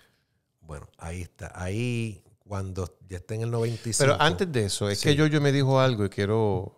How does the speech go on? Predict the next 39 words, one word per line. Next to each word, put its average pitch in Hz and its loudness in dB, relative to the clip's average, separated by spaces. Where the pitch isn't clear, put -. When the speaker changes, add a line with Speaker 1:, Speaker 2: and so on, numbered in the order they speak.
Speaker 2:
¿cuál 135 0
es 175 -2
tu - -4
apodo? 85 -4
Speaker 1:
Fantacuca. 98 -10
Speaker 2:
Ok, 95 -6
pero 80 -8
explique. - -6
¿Qué, 120 -12
qué, 123 -6
de 151 6
dónde 214 8
sale 139 6
este 135 4
Fantacuca? 107 0
Speaker 1:
Lo 117 -6
que 120 -2
pasa 139 -2
es 160 -4
que 160 -2
es 151 -4
un 160 -2
apodo 156 0
que 123 -2
me 113 0
pusieron 110 -4
en 131 0
la 139 0
universidad 131 -2
como 107 -2
para 98 -4
el 98 -4
noventa 98 -4
y 101 -2
siete. 113 0
Speaker 2:
Fue 120 8
lo 110 8
que 117 6
pensé. 107 0